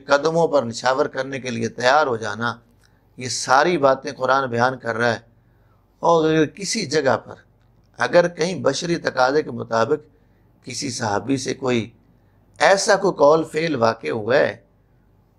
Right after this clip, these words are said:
जो अल्लाह की बारगाह में पसंदीदा नहीं था, तो अल्लाह ताला तो बार बार ऐलान कर रहा है कि अल्लाह ने उनको माफ़ फरमा दिया। तो अल्लाह उनकी माफ़ी का ऐलान करता है, अल्लाह उनसे राज़ी होने का ऐलान करता है।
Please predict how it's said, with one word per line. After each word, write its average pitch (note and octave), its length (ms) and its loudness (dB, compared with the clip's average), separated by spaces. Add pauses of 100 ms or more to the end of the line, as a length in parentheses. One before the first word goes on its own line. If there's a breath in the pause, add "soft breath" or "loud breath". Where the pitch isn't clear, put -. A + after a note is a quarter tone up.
(240)
जो C3+ 140 2 (340)
अल्लाह C3+ 300 2
की C#3 180 -8
बारगाह C3 460 4
में A#2+ 200 -6
पसंदीदा A#2+ 680 -6
नहीं B2 360 -6
था, G#2+ 340 -8 (680)
तो - 40 -16
अल्लाह C#3 280 6
ताला B2+ 320 2
तो C3+ 160 0
बार B2+ 240 2
बार C3 200 2
ऐलान C3 360 0
कर A#2+ 180 -8
रहा A#2 80 0
है A#2 60 0
कि A2+ 80 -10
अल्लाह A#2+ 220 -2
ने A2+ 60 -4
उनको G#2+ 200 -14
माफ़ A#2 280 -8
फरमा A2 280 -12
दिया। A#2 220 -20 (1120)
तो - 60 -2
अल्लाह D#3+ 340 6
उनकी F3 280 0
माफ़ी D#3 360 2
का F#3 140 0
ऐलान C3+ 300 2
करता A#2 360 -12
है, G#2+ 180 -18 (240)
अल्लाह B2+ 320 10
उनसे C#3 320 4
राज़ी A#2 320 4
होने A#2 260 2
का D#3 100 2
ऐलान D#3+ 280 6
करता E3+ 360 0
है। F#3 200 -4